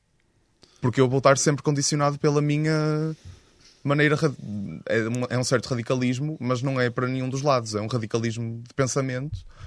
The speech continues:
e acho que, acho que ia estar permanentemente condicionado por ele. Ah, a questão é essa, tipo, as pessoas, ah, ah, neste caso o género feminino, neste caso as pessoas trans, as pessoas não binárias, as pessoas que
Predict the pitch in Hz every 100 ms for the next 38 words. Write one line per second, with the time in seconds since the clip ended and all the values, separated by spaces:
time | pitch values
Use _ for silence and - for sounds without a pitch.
0 | - - - - 135 139 151 135 - 135
1 | - 151 143 151 143 147 147 135 147 143
2 | 139 - 147 139 - 151 143 135 - -
3 | - - _ _ _ _ - 131 127 120
4 | 135 147 - 190 185 202 160 117 113 120
5 | 110 113 120 - - 156 165 156 - 123
6 | 113 120 113 110 - - - - _ -
7 | - _ _ _ 139 147 - 139 123 123
8 | 120 120 113 - 120 117 110 107 110 -
9 | 123 113 110 104 107 107 104 101 - -
10 | - - 123 - 120 110 107 104 - 113
11 | 104 104 110 107 113 107 104 98 95 95
12 | - - 110 104 104 104 104 - - 117
13 | 117 120 113